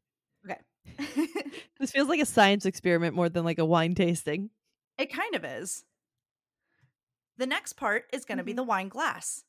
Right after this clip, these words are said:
Speaker 1: 'cause that matters too.
Speaker 2: All right.
Speaker 1: The best glass overall for tasting is going to be the Riedel Crystals Overture Red Wine Glass. This one specifically runs from about seven fifty to nine dollars.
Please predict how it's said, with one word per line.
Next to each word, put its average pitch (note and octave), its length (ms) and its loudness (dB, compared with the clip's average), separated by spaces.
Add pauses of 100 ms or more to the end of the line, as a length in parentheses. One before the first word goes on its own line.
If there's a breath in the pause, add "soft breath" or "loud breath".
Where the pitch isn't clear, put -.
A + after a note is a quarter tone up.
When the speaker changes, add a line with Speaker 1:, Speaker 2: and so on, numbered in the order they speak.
(120)
Speaker 1:
'cause A3 260 -6
that C4 200 -2
matters G3 360 -6
too. - 340 -14
Speaker 2:
All G3+ 120 4
right. C4+ 240 2 (1080)
Speaker 1:
The G#3+ 100 -10
best C4+ 380 -6
glass B3 460 -4 (300)
overall G#3 640 -2
for F#3+ 180 -10
tasting F3+ 560 -12
is F#3+ 220 -14
going G3+ 280 -12
to A3 160 -10
be G3+ 320 -10
the F3 160 -8
Riedel A3+ 540 -6
Crystals G3+ 720 -12
Overture G#3+ 760 -6
Red F#3+ 520 -10
Wine F3 420 -10
Glass. D3 580 -10 (560)
This C#4 240 -6
one D#4 160 -8
specifically B3 600 -10
runs G3 360 -8
from F#3 200 -10
about D#3+ 300 -6
seven C#4 380 -6
fifty B3 440 -10
to - 140 -16
nine F#3 300 -6
dollars. E3+ 520 -8